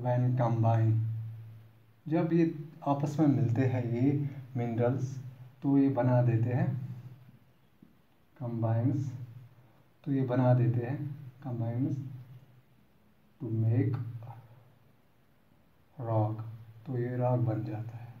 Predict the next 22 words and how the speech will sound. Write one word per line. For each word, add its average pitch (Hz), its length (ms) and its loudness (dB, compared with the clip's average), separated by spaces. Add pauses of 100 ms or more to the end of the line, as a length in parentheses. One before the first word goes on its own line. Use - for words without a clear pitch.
(560)
ठीक 214 220 -2
है, 110 220 -6 (840)
तो 160 220 8
हमारे 151 380 8
सामने 147 360 4
अगर 139 240 4
ये, 143 160 4
हमारे 135 400 0
सामने 131 260 0
अगर 127 220 4
ये 123 160 2
रॉक 123 260 10
होता 117 320 4
है 117 180 2
कि 139 120 -4
ये 135 180 2
मिनरल 127 400 8
से 123 180 2
बने 110 220 2
हुए 104 220 2
होते 104 220 -4
हैं, - 140 -10